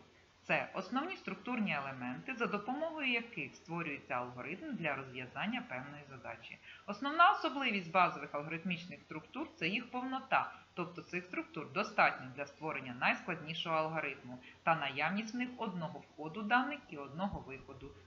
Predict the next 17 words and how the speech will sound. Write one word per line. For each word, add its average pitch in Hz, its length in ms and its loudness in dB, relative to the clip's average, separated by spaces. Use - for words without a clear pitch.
тобто 247 280 -4
кінцевого 147 580 -4
результату. 143 680 -6
Виділяють 151 560 2
три 262 220 6
основні 180 420 -2
базові 160 400 4
алгоритмічні 160 640 -6
структури: 131 640 -8
послідовне 185 640 2
виконання 208 800 2
команди 208 540 4
або 190 240 0
підпрограми 196 800 2
одна 190 360 4
за 180 160 2
одною. 180 580 -2